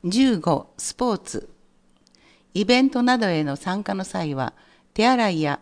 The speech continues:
マスク着用などにご協力ください。スポーツ推進課、ジェイコム末広体育館、市民総合体育館内、電話四六二の二千番、ファックス四六九の二二八六。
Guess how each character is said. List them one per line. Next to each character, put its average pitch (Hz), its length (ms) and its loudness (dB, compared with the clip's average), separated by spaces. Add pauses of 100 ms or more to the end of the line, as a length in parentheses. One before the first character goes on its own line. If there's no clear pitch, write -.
マ 233 140 -2
ス - 140 -10
ク - 120 -14
着 190 320 -4
用 220 140 2
な 202 160 2
ど 160 120 0
に 139 120 -2
ご 160 160 -2
協 196 240 0
力 - 240 -2
く - 80 -4
だ 160 140 2
さ 139 220 -4
い。 151 140 -10 (1400)
ス - 180 -8
ポ 262 200 6
ー - 20 4
ツ - 260 -6
推 240 120 2
進 220 280 -2
課、 190 260 -2 (520)
ジ 262 140 2
ェ 269 60 6
イ 247 40 -2
コ 202 120 -2
ム 190 100 0
末 226 260 2
広 220 260 0
体 202 200 2
育 - 160 -10
館、 - 300 -6 (200)
市 - 220 6
民 226 200 6
総 226 300 2
合 226 160 4
体 220 240 2
育 214 140 -10
館 190 240 -2
内、 143 280 -2 (520)
電 226 260 4
話 208 220 4 (100)
四 240 220 4
六 262 200 4
二 175 140 2
の 147 100 2
二 156 140 2
千 185 320 0
番、 156 300 0 (480)
フ - 40 -4
ァ 233 100 4
ッ 247 40 0
ク - 180 -8
ス - 300 -6
四 240 260 4
六 262 180 4
九 185 260 -2
の 156 160 2
二 208 260 2
二 220 220 0
八 151 320 -8
六。 160 360 -6